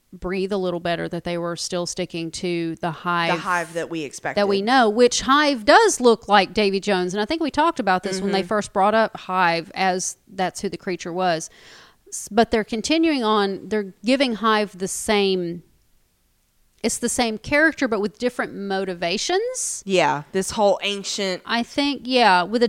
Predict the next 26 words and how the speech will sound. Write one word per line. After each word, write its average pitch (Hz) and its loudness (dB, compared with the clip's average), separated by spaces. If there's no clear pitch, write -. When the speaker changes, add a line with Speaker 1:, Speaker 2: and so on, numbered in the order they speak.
Speaker 1:
kind 359 2
of 320 0
a 339 0
different 247 -2
backstory, 214 0
but 202 0
it's - -4
still 240 2
the 208 -4
character 226 -2
of 175 0
Hive, 202 -2
and 190 -10
they 202 0
just 190 -8
apparently 202 -6
gave 180 -6
it 170 -12
a 170 -8
name. 165 -10
Speaker 2:
And 208 -8
Hydra 349 -2
calls 262 -4
him 233 -8
their 190 -2
god. 156 -2